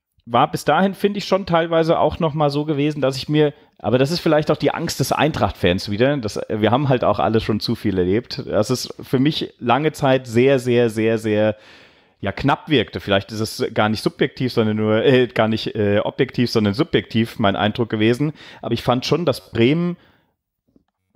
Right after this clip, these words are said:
auch zumindest in der ersten Halbzeit hätte da ein bisschen mit ein bisschen Spielglück, ein bisschen mehr, äh, Glück im Endeffekt beim,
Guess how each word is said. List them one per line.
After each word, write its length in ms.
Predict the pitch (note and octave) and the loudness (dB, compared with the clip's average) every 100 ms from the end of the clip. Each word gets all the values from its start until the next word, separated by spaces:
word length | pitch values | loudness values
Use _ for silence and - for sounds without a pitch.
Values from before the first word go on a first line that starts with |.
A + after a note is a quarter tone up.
| - | -2
auch 380 | A2 D3 - - | 2 2 0 -6
zumindest 360 | - B2+ B2 A2+ | -2 0 0 2
in 40 | |
der 80 | G2 | 2
ersten 240 | A#2+ C#3 | 2 0
Halbzeit 600 | B2 B2+ - D3 C3 - | 0 0 -2 2 2 0
hätte 260 | A#2+ A#2+ C3 | -2 0 0
da 360 | A#2 A2+ A#2 G#2+ | 2 4 4 2
ein 360 | - - A2 | -4 -14 -6
bisschen 200 | A#2+ A#2+ | -2 2
mit 140 | A#2 - | 0 0
ein 80 | |
bisschen 260 | A2+ - A2+ | -2 0 -2
Spielglück, 500 | - D#3+ - E3 D#3+ | -2 -6 -2 -2 -2
ein 80 | C3 | -2
bisschen 300 | B2 - A#2 | -2 0 2
mehr, 360 | A2 A2+ A2+ F#2 | 4 4 4 4
äh, 300 | A2 G#2+ G#2+ | 4 4 4
Glück 360 | - B2+ - | 2 0 0
im 100 | B2+ | 0
Endeffekt 460 | A2 A2+ - A2+ - | 2 0 0 -2 0
beim, 400 | G#2 G2+ G2+ G2+ | 2 4 2 0